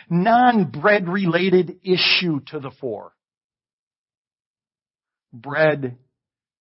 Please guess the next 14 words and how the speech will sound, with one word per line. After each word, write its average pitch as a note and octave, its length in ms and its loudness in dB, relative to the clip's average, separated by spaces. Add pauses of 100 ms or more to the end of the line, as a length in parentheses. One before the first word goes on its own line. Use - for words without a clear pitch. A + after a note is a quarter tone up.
(120)
was A#2+ 180 -14
never A2+ 540 -10 (320)
the G#2+ 120 -16
issue, - 420 -12 (1400)
which C#3+ 200 -8
is A#2+ 120 -10
why C#3 580 2 (500)
<laughs> C3 160 -14
Jesus C#3+ 400 -8
replies C3+ 600 0 (300)
in C3+ 160 0
verse B2 300 -6
seventeen, B2 760 -8
"Really? F#4+ 540 4